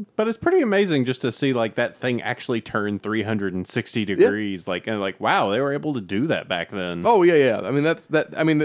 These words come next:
Speaker 2: they, they kinda had to, 'cause they, it's like, we need, like, it needs to cover the whole underside of the plane, and these people rotate all around.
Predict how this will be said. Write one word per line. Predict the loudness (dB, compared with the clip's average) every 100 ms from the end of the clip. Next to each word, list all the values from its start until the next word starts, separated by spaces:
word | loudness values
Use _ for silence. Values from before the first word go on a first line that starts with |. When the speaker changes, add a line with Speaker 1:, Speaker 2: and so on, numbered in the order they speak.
| 2
Speaker 2:
they, | 0
they | 2 0
kinda | 2 2
had | 4 4 4
to, | 2 4 2 -4
'cause | -6
they, | 0
it's | 0 0
like, | -4 0
we |
need, | 2 2
like, | 2 -2 -4 _
it | -8 -2
needs | -2 -2
to |
cover | -2 0 2 2
the | 2
whole | 4 4 4 0 _ _ _
underside | 2 2 2 2 2
of |
the | -2
plane, | -4 0 0 0 -4
and | -6
these | -6 -2
people | -2 0
rotate | 0 0 0
all | 0
around. | 2 2 0